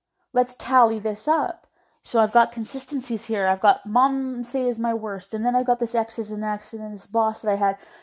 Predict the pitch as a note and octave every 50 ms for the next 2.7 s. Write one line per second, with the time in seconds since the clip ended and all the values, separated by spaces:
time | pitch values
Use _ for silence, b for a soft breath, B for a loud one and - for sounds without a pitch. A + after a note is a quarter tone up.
0 | B B - A3+ G3+ A3 G3+ - - - A3 A3 G3+ G#3 G#3 G3+ G3 F#3+ - -
1 | A3 G#3 G#3 G3 F#3+ G3 F#3 - A3+ A#3 - - - - A#3 G#3+ G#3+ G#3 - -
2 | G#3+ G3+ G3 - - D#4 C4 A#3 G3+ F#3+ F#3 F3+ - -